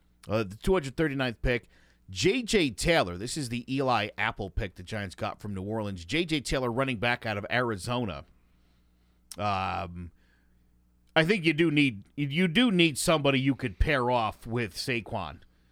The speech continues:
Uh, Wayne Gallman Junior is just god-awful.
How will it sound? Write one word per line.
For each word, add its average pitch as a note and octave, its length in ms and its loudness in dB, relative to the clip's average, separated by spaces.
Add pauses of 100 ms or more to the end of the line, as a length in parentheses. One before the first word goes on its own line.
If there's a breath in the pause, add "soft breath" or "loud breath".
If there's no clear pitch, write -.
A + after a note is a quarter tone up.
(240)
Uh, A2 380 0
Wayne F3 260 2
Gallman C#3 360 4
Junior G#2 580 -2
is G#2+ 320 -2 (200)
just E3+ 460 -2
god-awful. G#2 640 -2